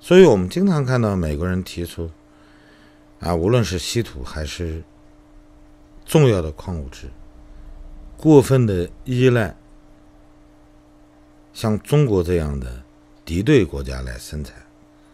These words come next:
一旦开战，这个危险很大。其实随着这个社会的进步，更多方面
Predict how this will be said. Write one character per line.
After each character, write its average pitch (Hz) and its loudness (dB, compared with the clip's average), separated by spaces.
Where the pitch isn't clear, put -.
一 80 -4
旦 90 -2
开 90 -8
战， 90 -12
这 - -10
个 73 -8
危 87 -4
险 78 -10
很 64 -18
大。 - -20
其 - -4
实 104 0
随 98 2
着 110 4
这 101 2
个 85 0
社 - -6
会 98 -4
的 90 -4
进 101 -4
步， 67 -14
更 131 8
多 90 -2
方 - -10
面 65 -8